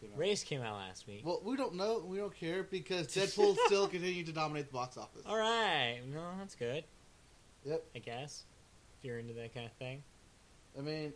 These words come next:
Speaker 1: it made another, what, thirty million?
Speaker 2: Okay.
Speaker 1: Something like that.
Speaker 2: It's not bad.
Speaker 1: Yeah. I mean, it, it's going good. Good, good for Deadpool. Good for all you Deadpool fans out there.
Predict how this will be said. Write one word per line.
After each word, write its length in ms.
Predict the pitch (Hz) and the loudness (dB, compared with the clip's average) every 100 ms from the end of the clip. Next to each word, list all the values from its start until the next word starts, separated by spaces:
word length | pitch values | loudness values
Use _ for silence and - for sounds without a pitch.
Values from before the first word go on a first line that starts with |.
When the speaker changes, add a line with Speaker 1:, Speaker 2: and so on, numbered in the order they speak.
| 139 | -8
Speaker 1:
it 80 | |
made 220 | 151 165 147 | -4 -2 -2
another, 260 | 139 131 120 107 92 | -4 -4 -6 -10 -10
what, 180 | 107 - - | -10 -12 -10
thirty 280 | 117 131 135 | -8 -8 -10
million? 400 | 147 151 160 170 156 - - - - | -10 -10 -10 -12 -16 -20 -20 -18 -12
Speaker 2:
Okay. 100 | 147 151 147 | -8 -6 -6
Speaker 1:
Something 180 | 160 131 | -6 -8
like 120 | 127 | -6
that. 200 | 139 135 - - | -6 -6 -12 -18
Speaker 2:
It's 100 | 156 | -12
not 140 | 143 | -8
bad. 240 | 139 143 156 - - - - - - - - - - - | -6 -6 -8 -16 -20 -20 -20 -20 -20 -20 -20 -20 -20 -4
Speaker 1:
Yeah. 120 | 226 247 - - - - | -2 -2 -12 -20 -20 -8
I 40 | 160 | -6
mean, 180 | 180 - | -6 -4
it, 180 | 180 180 190 | -4 -2 -4
it's 140 | - | -2
going 240 | 247 262 | 2 2
good. 240 | 170 190 202 - - - - 135 | 2 0 0 -4 -20 -20 -20 -4
Good, 180 | 175 156 | -2 2
good 160 | 196 | 2
for 80 | 196 | 2
Deadpool. 480 | 170 165 180 180 175 - | -2 -4 -2 -4 -4 -8
Good 120 | 196 147 | -12 -6
for 120 | 165 | -4
all 60 | |
you 100 | 160 | -4
Deadpool 400 | 147 143 139 151 | -4 -6 -6 -8
fans 280 | 143 147 139 | -4 -4 -2
out 200 | 143 143 | -4 -4
there. 240 | 147 147 | -4 -4